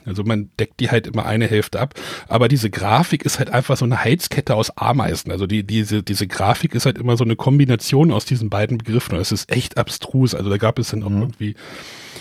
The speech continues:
Speaker 1: ah, Ski, Ski war auf der einen Seite und Gurke auf der anderen. Und sieht, sieht man halt so eine Gurke, die Ski fährt. <laughs> Also die, die sind auch irgendwie, ich glaub, von zwölf verschiedenen, äh,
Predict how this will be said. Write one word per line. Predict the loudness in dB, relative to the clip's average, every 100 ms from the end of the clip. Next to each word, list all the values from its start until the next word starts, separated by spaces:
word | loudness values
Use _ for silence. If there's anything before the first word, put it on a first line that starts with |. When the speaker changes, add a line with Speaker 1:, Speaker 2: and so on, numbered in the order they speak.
| -20 -20 _
Speaker 1:
ah, | -4 -4 -4 -8 -14 _
Ski, | -2 0 2 4 6 4 0 -20 _ _ _ _ _ _
Ski | -6 -2 2
war | 2
auf | 0
der | -2
einen | 0 2
Seite | 2
und | 0
Gurke | 4 2 4
auf | 0 0
der | 0
anderen. | 2 2
Und |
sieht, | -2 -6
sieht | -6 -6 -2
man | -2
halt | -2
so | -2
eine | 0
Gurke, | 2 2 4
die | 2
Ski | 2 2
fährt. | 2 0 -4 -4 -8
<laughs> | -8 -8 -10 -14 -18 -12 -10
Also | -6 -2 -2 -2 -12 _ -18 -14 -14 -18 _ -8
die, |
die | -6 -2 0
sind | 0 0
auch | 2
irgendwie, | 2 0 0
ich |
glaub, | -2 -2
von | -2
zwölf | -4 0 2
verschiedenen, | 2 -2 0 2 2 2 0
äh, | -2 -2